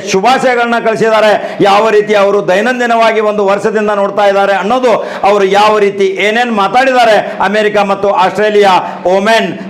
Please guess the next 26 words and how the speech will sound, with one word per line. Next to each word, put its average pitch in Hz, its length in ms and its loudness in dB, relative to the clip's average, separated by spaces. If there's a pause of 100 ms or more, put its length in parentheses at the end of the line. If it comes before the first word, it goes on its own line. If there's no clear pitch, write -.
ಸೌದಿ 202 360 2
ಅರೇಬಿಯಾದಿಂದ 202 560 0 (320)
ಅವರ 185 160 2 (160)
ಸಂಪೂರ್ಣ 214 400 0 (140)
ವಿಡಿಯೋ 214 200 2 (160)
ಚಿತ್ರ 208 180 -2 (140)
ದೃಶ್ಯಗಳನ್ನು 220 540 0
ಸಹಿತ 220 260 -2
ನೋಡಬಹುದು 202 420 0
ವೀಕ್ಷಕರೇ. 214 460 -2
ನೀವು 269 160 0 (320)
ಸತೀಶ್ 202 400 0
ಜಾರಕಿಹೊಳಿ 208 520 2
ಆಗಲಿ, 220 220 0 (120)
ರಮೇಶ್ 202 320 0
ಜಾರಕಿಹೊಳಿ 208 540 0
ಆಗಲಿ, 220 240 0 (440)
ಯಾವ 220 220 4 (160)
ರೀತಿ 233 260 -2 (100)
ಇವರ 220 160 2 (120)
ಜಾರಕಿಹೊಳಿ 208 580 0
ಕುಟುಂಬ 202 220 -2 (120)
ಕರ್ನಾಟಕ 208 600 -2
ರಾಜ್ಯದಲ್ಲಿ 208 480 0 (340)
ತನ್ನದೇ 240 340 0 (140)
ಆದಂಥ 220 280 -2